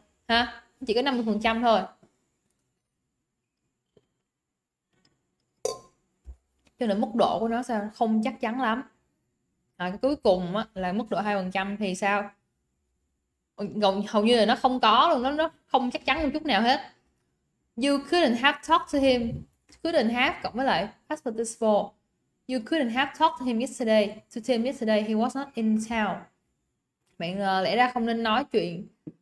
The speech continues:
không nên nói chuyện, không nên nói với Tim, nói chuyện với Tim vào ngày hôm qua. Anh ấy đâu có trong thành phố đâu. Rồi, can have hoặc là can have mang nghĩa là gì đây? Cũng không chắc chắn luôn. Mary can have been at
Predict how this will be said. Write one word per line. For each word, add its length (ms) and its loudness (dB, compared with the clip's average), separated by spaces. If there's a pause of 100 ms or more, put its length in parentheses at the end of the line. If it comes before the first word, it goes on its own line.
(360)
không 100 -4
nên 100 -2
nói 120 0 (160)
chuyện, 300 -6
không 220 -6
nên 380 -2
nói 220 -2
với 120 -4 (100)
Tim, 340 0
nói 140 -4
chuyện 140 -8
với 160 -6
Tim 180 0
vào 220 -6 (220)
ngày 120 -4
hôm 220 -2
qua. 400 0 (460)
Anh 160 0
ấy 60 4
đâu 120 2
có 80 -2
trong 100 0
thành 160 -4
phố 180 0
đâu. 200 -2 (1000)
Rồi, 240 6 (680)
can 180 4
have 360 2
hoặc 100 0
là 240 0 (560)
can 140 -2
have 300 -2
mang 140 -2
nghĩa 160 -2
là 100 -2
gì 160 0
đây? 220 -4
Cũng 160 -6
không 100 -4
chắc 160 -8
chắn 220 -4
luôn. 200 -4 (540)
Mary 300 4
can 260 4
have 280 0 (100)
been 200 2
at 220 -4